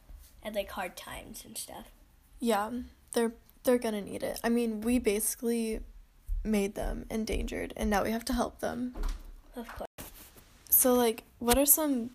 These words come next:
Speaker 2: good ways that we can help hawksbills and other turtles?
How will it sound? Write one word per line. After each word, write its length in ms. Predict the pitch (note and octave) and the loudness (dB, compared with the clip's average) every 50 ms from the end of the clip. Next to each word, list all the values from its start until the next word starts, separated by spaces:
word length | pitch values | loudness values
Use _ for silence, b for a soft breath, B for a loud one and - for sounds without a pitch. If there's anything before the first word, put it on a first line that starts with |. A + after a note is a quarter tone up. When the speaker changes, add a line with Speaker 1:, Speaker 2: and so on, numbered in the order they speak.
| - _ - | -12 _ 4
Speaker 2:
good 180 | B3 A#3+ A3+ | 4 4 6
ways 220 | A3+ A3+ A3+ A3 - | 6 4 4 4 4
that 200 | - A3 - A3 | 4 4 2 2
we 120 | A3 A3 | -2 -2
can 340 | G#3+ - A3+ G#3 G3+ G#3 A3 - | -2 -2 -2 -2 -2 -4 -8 -12
help 340 | - - - A3+ G#3+ G#3 - | -12 -2 4 4 4 4 4
hawksbills 640 | - - - B3 - - - - A3 G#3+ A3 - - | -2 -8 -8 -6 -6 -6 -4 -2 -2 0 0 -2 -2
and 100 | A3+ A3+ | -2 -4
other 300 | A#3 A#3 A#3+ B3 B3+ B3+ - _ - | -4 -4 -4 -4 -6 -6 -10 _ -10
turtles? 500 | - - A#3 A#3+ - B3 B3+ - - | -8 -6 -6 -6 -4 -4 -2 -2 -2